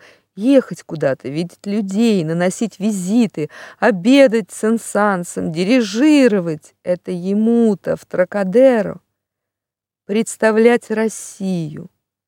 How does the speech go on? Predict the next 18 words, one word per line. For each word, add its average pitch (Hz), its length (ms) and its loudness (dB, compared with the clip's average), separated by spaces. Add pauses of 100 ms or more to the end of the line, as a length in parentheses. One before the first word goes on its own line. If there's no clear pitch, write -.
(640)
Все - 320 0
это 233 260 2
кажется 170 520 -8
ему 165 160 -2
непереносимым. 147 1040 -8 (320)
Он 240 180 2
окончательно 254 640 -2
стал 254 340 -2
диким. - 540 -8 (400)
Он 277 200 0
не 311 100 2
хочет 262 480 -2
ни 277 160 0
города, 175 560 0
ни 165 160 -2
шума, 190 480 0
ни 160 100 -2
людей. 202 540 0